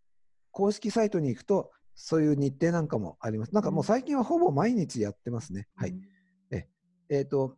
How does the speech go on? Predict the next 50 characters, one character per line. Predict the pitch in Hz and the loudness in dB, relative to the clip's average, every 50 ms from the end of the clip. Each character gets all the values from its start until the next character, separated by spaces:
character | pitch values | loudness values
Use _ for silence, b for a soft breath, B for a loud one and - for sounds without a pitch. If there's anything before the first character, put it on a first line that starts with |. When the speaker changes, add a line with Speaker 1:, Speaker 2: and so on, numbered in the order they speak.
| _ _ | _ _
Speaker 1:
あ | - 254 262 | 0 2 4
と、 | 262 202 185 | 4 2 2
ま | 202 233 208 | 4 4 4
あ、 | 185 | 4
で | 208 | 4
も | 185 156 | 2 2
そ | - 269 | 2 0
う | 285 | 0
い | 320 | 2
う | |
の | 285 208 165 165 175 | 0 0 0 0 0
あ | |
ん | 214 240 | 0 2
ま | 247 | 0
り | 247 | 0
フ | 247 277 | 0 -2
ォ | 285 | 0
ー | 269 | 2
マ | 226 202 | 2 2
ル | 175 | 2
な | - 147 | 2 2
や | 139 | 2
つ | - - 131 | 0 0 0
は | 120 123 139 147 143 | 0 2 2 2 2
ち | - 160 | 0 -4
ょ | |
っ | - | -2
と | - 131 - | -2 -4 -4
気 | - - 131 | -2 -2 2
が | 139 131 | 2 2
引 | 131 - | 2 2
け | - 156 | 0 0
る | 156 | 0
っ | 151 | 0
て | 151 - 139 | -2 -4 -4
い | 135 131 127 120 | -2 -2 -2 -2
う | 123 | -4
方 | - 135 131 156 135 | -6 -6 -2 0 0
い | 117 | 0
ら | 110 | 0
っ | 107 | -2
し | - - | -4 -4
ゃ | 127 | -6
い | 127 | -4
ま | 135 135 | -4 -4
し | 135 | -4
た | - 127 | -2 0
ら、 | 131 117 90 - _ _ _ _ _ - | 0 0 0 -2 _ _ _ _ _ -6
あ | 123 120 | -4 -2
の、 | 123 117 117 110 107 107 | -2 -2 -2 -2 -4 -6